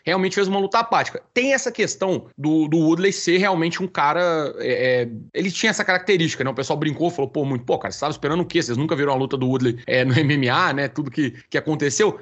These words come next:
mas cá entre nós, é aquela parada, né? A gente, por mais que o, o, o Jake Paul seja mais jovem, seja mais alto, mais pesado, et cetera, et cetera, a gente tá falando de um cara que, ok, com seus, já beirando seus quarenta anos, mas que tava no U F C até no ano passado,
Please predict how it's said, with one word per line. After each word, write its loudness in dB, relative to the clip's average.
mas 0
cá 0
entre -2
nós, 0
é 0
aquela 0
parada, 0
né? -4
A -4
gente, -8
por -2
mais 0
que -8
o, 0
o, -2
o -2
Jake -2
Paul -2
seja 0
mais 0
jovem, 0
seja -4
mais 0
alto, 0
mais -4
pesado, 0
et -6
cetera, -4
et -8
cetera, -2
a -4
gente -2
tá 0
falando 0
de 0
um 0
cara 2
que, -4
ok, 0
com -8
seus, -4
já -2
beirando 0
seus -6
quarenta -2
anos, 0
mas -2
que -6
tava 0
no 0
U 2
F -4
C 0
até 0
no 2
ano 0
passado, -2